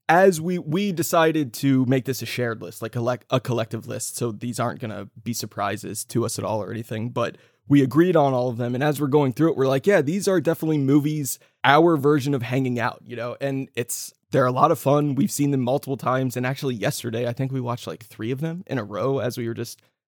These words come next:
hanging out and getting ready, and we're gonna jump right into it. We're d-,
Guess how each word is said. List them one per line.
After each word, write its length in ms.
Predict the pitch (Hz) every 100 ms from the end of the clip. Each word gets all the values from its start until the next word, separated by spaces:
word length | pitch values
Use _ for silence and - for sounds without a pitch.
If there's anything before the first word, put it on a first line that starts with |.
| _ _
hanging 300 | - 127 143
out 200 | 190 196 -
and 180 | 151
getting 220 | 139 160 160
ready, 300 | 180 175 135
and 220 | 127 -
we're 160 | - 135
gonna 360 | 120 139 131 -
jump 260 | - 135 139
right 120 | 131
into 200 | 151 -
it. 60 | -
We're 60 |
d-, 200 | 113 113